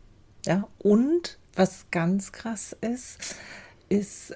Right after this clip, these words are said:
ähm, es hängt ganz stark davon ab, ob ich glaube, ob das ein Männer- oder ein Frauenberuf ist. Deswegen ist der Fachkräftemangel in Berufen besonders groß,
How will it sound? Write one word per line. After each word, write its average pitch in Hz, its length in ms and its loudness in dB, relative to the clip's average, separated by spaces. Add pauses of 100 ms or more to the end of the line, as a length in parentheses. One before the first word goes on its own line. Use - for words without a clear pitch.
ähm, 185 380 6
es - 180 0
hängt 180 360 0
ganz 202 420 2
stark 185 400 -2
davon 165 440 -2
ab, - 540 -4
ob - 240 -2
ich - 240 -8
glaube, 175 600 0
ob - 160 -8
das - 240 -4
ein 151 240 0
Männer- 165 460 0
oder 180 180 0
ein 160 240 -2
Frauenberuf 151 1080 -2
ist. - 380 -8
Deswegen 170 420 0
ist - 240 -2
der 156 140 2
Fachkräftemangel 202 1120 2
in 170 220 2
Berufen 175 520 -2
besonders 180 680 0
groß, 196 580 -2